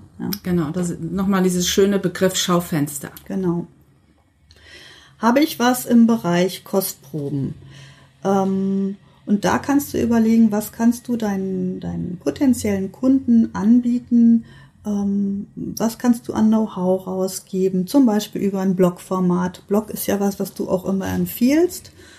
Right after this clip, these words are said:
Speaker 2: Ja.
Speaker 1: Ähm, wo können die mich kennenlernen? Wo können die, äh, Kunden sehen, wie ich ticke, wie ich drauf bin? Wo können sie eben Vertrauen aufbauen und entscheiden, ob das zu mir passt oder nicht? Und das ist übrigens, das möchte ich nochmal,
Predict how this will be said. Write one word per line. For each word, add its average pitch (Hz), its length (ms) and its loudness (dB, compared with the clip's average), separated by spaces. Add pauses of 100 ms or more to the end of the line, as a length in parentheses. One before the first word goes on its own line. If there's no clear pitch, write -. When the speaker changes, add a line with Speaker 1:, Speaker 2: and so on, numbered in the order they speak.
(220)
Speaker 2:
Ja. 175 300 2
Speaker 1:
Ähm, 208 600 2 (600)
wo 220 160 4
können 254 220 6
die 240 80 4
mich 220 240 2
kennenlernen? 208 800 0
Wo 214 80 0
können 208 340 2
die, 190 460 0
äh, 185 380 -4 (100)
Kunden 208 380 0
sehen, 190 280 2
wie 190 80 0
ich - 180 -6
ticke, 190 600 0
wie 202 60 -2
ich 196 100 -4
drauf 170 460 -2
bin? 180 500 2
Wo 190 60 -2
können 196 240 0
sie 190 120 -2
eben 180 160 2
Vertrauen 170 520 -2
aufbauen - 600 -8
und 175 220 0
entscheiden, 175 480 0
ob 175 120 -4
das 190 180 -6
zu 202 140 0
mir 202 140 2
passt - 360 -8
oder 208 220 -2
nicht? 233 260 4 (420)
Und 190 200 2
das 214 120 2
ist 214 140 0
übrigens, 226 320 2
das - 160 -2
möchte 214 220 -2
ich 202 60 -6
nochmal, 190 460 -2